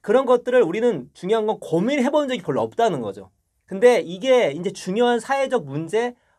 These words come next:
어떤 가족 간의 갈등, 이런 것들이 이제 많이 불거질 수밖에 없는 상황이기 때문에 지금부터 준비하고 얘기하고 논의해야지만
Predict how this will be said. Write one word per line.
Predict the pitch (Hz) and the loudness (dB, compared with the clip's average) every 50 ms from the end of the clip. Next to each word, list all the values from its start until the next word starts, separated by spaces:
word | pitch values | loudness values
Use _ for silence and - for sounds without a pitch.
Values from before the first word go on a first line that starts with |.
| _ - | _ -8
어떤 | 170 170 - | -8 -6 -4
가족 | - 170 175 220 220 | -2 -2 -2 0 2
간의 | - 220 214 214 | 2 2 2 0
갈등, | 214 - - 170 170 - - 220 233 247 247 - _ _ _ _ _ _ | 0 0 -2 -2 -2 0 0 2 2 2 0 -6 _ _ _ _ _ _
이런 | - 180 226 247 240 | 0 2 2 2 2
것들이 | 233 226 - _ _ _ - 226 214 | 0 -2 -4 _ _ _ -12 -10 -8
이제 | 180 151 | -2 2
많이 | 147 156 165 165 - | 2 2 2 2 -4
불거질 | - 170 175 208 214 277 285 233 254 | -8 -4 -4 -2 0 0 0 0 -2
수밖에 | 240 - 214 220 208 - 147 | -4 -2 -2 -4 -2 -2 -4
없는 | 135 160 165 | -4 -4 -6
상황이기 | 170 214 214 220 214 202 165 - | -4 -2 -2 -2 -2 -4 -6 -6
때문에 | 165 147 143 156 202 214 180 135 107 - _ _ _ _ _ | -8 -6 -6 -4 -4 -4 -4 -4 -6 -10 _ _ _ _ _
지금부터 | - - 175 185 247 247 214 226 220 - _ - 220 220 214 208 | -10 -6 -2 0 0 0 0 0 -2 -4 _ -2 0 0 0 -2
준비하고 | 208 - 170 170 175 202 202 196 185 190 185 185 180 190 202 208 202 202 196 - - | -4 -8 -8 -8 -6 -4 0 2 2 2 2 0 -4 -4 -4 -2 -2 -4 -6 -6 -6
얘기하고 | 127 131 156 175 175 190 202 190 185 185 185 175 175 190 196 185 | -2 -2 -2 -2 -2 -2 0 2 2 2 0 -2 -4 -4 -4 -4
논의해야지만 | 151 131 131 127 147 185 190 190 196 226 233 233 220 - 180 175 196 226 220 156 113 104 | -4 -6 -6 -6 -4 -4 -6 -4 -4 0 0 0 0 0 -2 -4 -2 -2 -2 -2 -2 -6